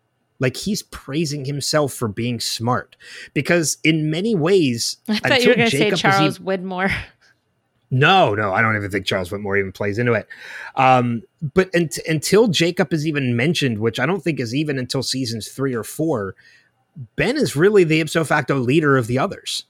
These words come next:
Speaker 2: Mm-hmm.
Speaker 1: So, I mean, it makes me wonder whether or not, is he talking about Jacob, or in all actuality, is he talking about himself?
Speaker 2: No, you know, I, I see,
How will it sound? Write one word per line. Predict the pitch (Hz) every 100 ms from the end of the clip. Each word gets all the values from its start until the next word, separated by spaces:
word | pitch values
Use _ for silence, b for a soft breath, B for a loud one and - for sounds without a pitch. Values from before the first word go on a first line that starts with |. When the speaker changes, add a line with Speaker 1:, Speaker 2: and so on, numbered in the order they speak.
| _ -
Speaker 2:
Mm-hmm. | 196 180 156 151 _ _ _ _ _ _ _
Speaker 1:
So, | - 185 170 160 143
I |
mean, | 151 156 143
it | 147
makes | 147 160 175 190
me | 170
wonder | 147 175 156 139 127 - _ _ _ _ _ _ -
whether | 123 131 165 202
or | 190
not, | 139
is | 127
he | 143
talking | - 160 170
about | 156 135
Jacob, | 127 127 185 185
or | 123
in | 127
all | 135 147
actuality, | 143 135 139 170 135
is | 143
he | 185
talking | - 156 180
about | 165 165
himself? | 151 - 233 - - - _ _ _ _ - -
Speaker 2:
No, | 269 294 285 285 277
you | - 285
know, | 294 285
I, | 269 - 254
I | - 233
see, | - 254 254 254 -